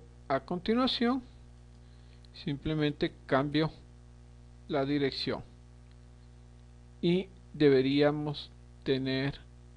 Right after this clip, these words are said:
el programa funcionando correctamente. Voy a borrar lo que estaba haciendo por pasos, voy a colocar mis dos bloques y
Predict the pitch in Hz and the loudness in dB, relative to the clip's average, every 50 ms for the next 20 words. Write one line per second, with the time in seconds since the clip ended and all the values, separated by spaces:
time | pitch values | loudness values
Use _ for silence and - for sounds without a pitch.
0 | - - - - - - - - - - - - 131 - - - 127 127 131 131 | -20 -20 -20 -20 -20 -20 -20 -20 -20 -14 -8 -8 -8 -8 -6 -6 -4 -4 -2 0
1 | 131 131 123 - - 139 127 120 - - 127 120 123 127 127 127 131 123 - 127 | 0 0 0 -2 -4 -8 -8 -8 -8 -8 -8 -8 -6 -6 -6 -6 -6 -6 -6 -6
2 | 117 113 107 - - 113 104 90 85 78 - - - - 160 156 156 151 147 139 | -6 -6 -8 -6 -8 -10 -8 -8 -12 -12 -14 -16 -6 -2 0 0 0 2 0 0
3 | 131 123 143 147 143 139 123 - - - 139 127 117 - - 131 135 147 160 - | 0 2 0 0 0 0 -4 -6 -8 -6 -6 -6 -6 -6 -6 -6 -4 -4 -4 0
4 | - 226 233 - - 196 185 170 - - - - - - - - - - - - | -2 -2 -2 0 0 2 2 2 0 -4 -6 -6 -6 -12 -18 -20 -20 -20 -20 -20
5 | - - - - - - - - - - - - - - - 151 131 127 123 120 | -20 -20 -20 -20 -20 -20 -20 -20 -20 -20 -20 -20 -20 -14 -8 -4 -2 -2 -2 0
6 | - 123 123 117 - - - 123 117 120 127 139 139 127 123 135 147 151 175 196 | 0 0 0 0 2 2 2 2 2 0 -2 -2 -2 -4 -4 2 2 2 2 2
7 | 202 208 196 165 - - - 269 240 - - - - - - - - - - - | 0 2 2 2 2 2 -4 -4 -4 -4 -8 -12 -14 -20 -20 -20 -20 -20 -20 -20
8 | - - - - - - - - - - - - - - - - - - - - | -20 -20 -20 -20 -20 -20 -20 -20 -20 -20 -20 -20 -20 -20 -20 -20 -20 -20 -20 -20
9 | - - - - - - - - - - - - - - - - - - - - | -20 -20 -20 -20 -20 -20 -20 -20 -20 -20 -20 -20 -20 -20 -20 -20 -20 -20 -20 -20
10 | - - - - - - - - - - - - - - - - - - - - | -20 -20 -20 -20 -20 -20 -20 -20 -20 -20 -20 -20 -20 -20 -20 -20 -20 -20 -20 -20
11 | - - - - - - - - - - - - - - - - - - - - | -20 -20 -20 -20 -20 -20 -20 -20 -20 -20 -20 -20 -20 -20 -20 -20 -20 -20 -16 -6
12 | - 175 165 165 - | -2 -2 -2 -2 -4